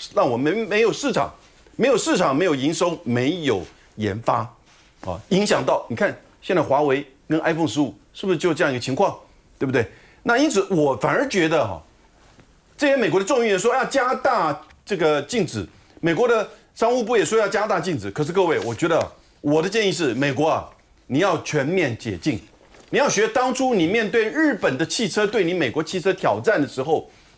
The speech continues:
的那个作为一样，哦，也就是说，其实你现在去禁止，它现在科技赶上你来了，市场又把你给围堵出去了，中国大陆的市场。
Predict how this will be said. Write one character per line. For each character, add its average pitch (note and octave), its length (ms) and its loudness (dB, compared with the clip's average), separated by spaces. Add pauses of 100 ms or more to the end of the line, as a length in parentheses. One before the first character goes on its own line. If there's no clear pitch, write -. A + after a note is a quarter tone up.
的 D3 120 4
那 F3 100 0
个 D#3+ 100 0
作 D3+ 200 2
为 A#2+ 120 0
一 B2 120 -6
样， D3+ 140 0 (540)
哦， F#2+ 180 -2 (240)
也 D#3 120 0
就 A#3+ 120 2
是 A#3+ 60 2
说， A#3 240 2 (240)
其 A#3 160 0
实 G#3 220 2 (180)
你 E3 140 2
现 B3 240 2
在 G#3 120 2
去 G#3+ 160 -2
禁 G#3 200 0
止， C3 200 -2 (560)
它 F#3+ 140 2
现 F#3 140 2
在 D3 120 2 (160)
科 F#3+ 160 0
技 F#3+ 140 -2
赶 A2+ 180 0
上 C#3 160 0
你 F#2+ 100 -4
来 F2 160 -4
了， F2 60 -8 (300)
市 C#4 220 0
场 C#3+ 320 0 (120)
又 F3+ 140 2
把 C#3 180 2
你 A#2+ 220 -2 (320)
给 B2+ 140 0
围 B2 180 2
堵 G#2 400 -4
出 E3 160 0
去 E3 200 2
了， A2 100 -2 (260)
中 D#3 140 2
国 D3 80 2
大 D3 140 2
陆 B2 120 -4
的 A2 80 -4
市 A2 180 -6
场。 E2+ 160 -8